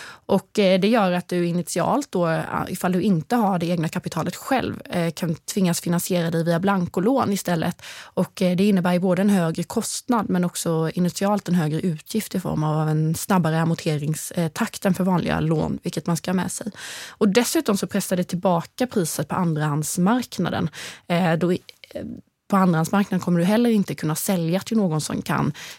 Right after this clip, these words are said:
eh, förväntas, eh, säga att ta ett vanligt, eh, lån helt enkelt på bostaden. Någonting som då förändras efter tjugo år, då du alltså kommer få en dramatisk förändring av, eh, av marknadsvärdet på den här bostadsrätten.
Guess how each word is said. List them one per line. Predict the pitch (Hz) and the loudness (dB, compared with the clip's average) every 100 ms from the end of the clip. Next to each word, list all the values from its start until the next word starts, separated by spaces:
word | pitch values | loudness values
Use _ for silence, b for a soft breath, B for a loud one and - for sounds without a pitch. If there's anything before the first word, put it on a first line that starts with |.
| _ | _
eh, | 156 135 123 - | -2 0 0 -2
förväntas, | - 170 156 - 151 - | -2 0 0 -2 -6 -4
eh, | - - - - 180 | -2 -2 -2 -4 -4
säga | - 165 | 0 2
att | 151 - 147 | 0 -2 -8
ta | - 185 | 0 0
ett | 165 | 2
vanligt, | 165 170 151 151 - - | 0 2 2 0 -2 -4
eh, | 175 170 170 170 151 _ - | -2 0 0 -2 -4 _ -4
lån | 190 190 262 190 | 2 6 6 4
helt | 165 - | 2 -2
enkelt | - 160 151 - | -6 -6 -8 -8
på | - 156 156 | -2 0 0
bostaden. | 180 180 - - - 226 - B B B B B B _ - | 0 -2 -4 -6 -6 -8 -12 B B B B B B _ -2
Någonting | 202 240 254 277 233 214 208 | 4 6 8 6 4 2 2
som | 196 196 | 2 2
då | 180 | 0
förändras | - 190 160 160 185 220 - | 0 0 0 -2 -2 -2 -4
efter | 196 - | -4 -4
tjugo | - 196 165 151 175 - | -2 0 0 0 -2 0
år, | 262 180 180 | 0 2 0
då | 165 156 | -2 0
du | |
alltså | 170 - | 0 -2
kommer | - 160 | -4 -4
få | 151 160 | -2 -2
en | 156 | -2
dramatisk | 175 170 180 277 196 - - - | 0 2 4 4 0 -6 -10 -10
förändring | - 165 143 151 160 165 | -6 -4 -2 -2 -2 -2
av, | 160 160 160 | -2 -2 -2
eh, | 160 160 - | -2 -2 -2
av | 170 | 0
marknadsvärdet | 175 170 - 156 160 - - 156 165 247 - | 2 0 -2 -4 -2 -4 -2 0 0 -2 -4
på | 175 | -2
den | 170 | 0
här | 147 | 0
bostadsrätten. | 147 - - 190 - - - | -2 -8 -8 -6 -6 -8 -6